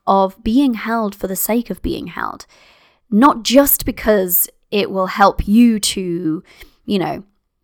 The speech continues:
be a better thing that you do in your business, <laughs> to show up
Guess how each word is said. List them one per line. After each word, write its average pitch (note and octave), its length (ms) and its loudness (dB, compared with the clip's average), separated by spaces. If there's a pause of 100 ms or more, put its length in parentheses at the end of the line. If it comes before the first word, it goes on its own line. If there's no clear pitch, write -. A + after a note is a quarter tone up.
(200)
be A#3+ 260 4
a A3+ 80 8
better G#3+ 880 0 (100)
thing A3+ 280 -2
that G#3+ 100 -4
you A3 140 -4
do G3 160 0
in F#3+ 80 -6
your F#3+ 120 -2
business, F#3 680 0
<laughs> - 40 -16
to G#3 540 -2 (380)
show B3 220 4
up A3+ 180 2